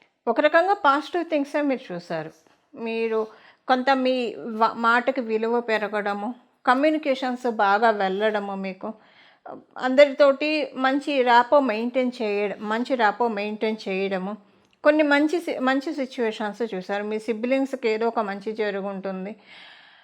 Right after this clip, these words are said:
ఆ, మీ యంగర్ సిబ్లింగ్స్‌కి ఏదో ఒక మంచి జరుగుంటుంది,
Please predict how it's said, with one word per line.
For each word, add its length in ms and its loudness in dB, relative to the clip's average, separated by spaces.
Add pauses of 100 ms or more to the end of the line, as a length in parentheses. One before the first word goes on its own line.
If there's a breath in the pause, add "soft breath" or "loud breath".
(180 loud breath)
ఆ, 100 -4
మీ 360 -2
యంగర్ 300 0
సిబ్లింగ్స్‌కి 600 -4
ఏదో 180 2
ఒక 140 -2
మంచి 340 -4
జరుగుంటుంది, 800 -6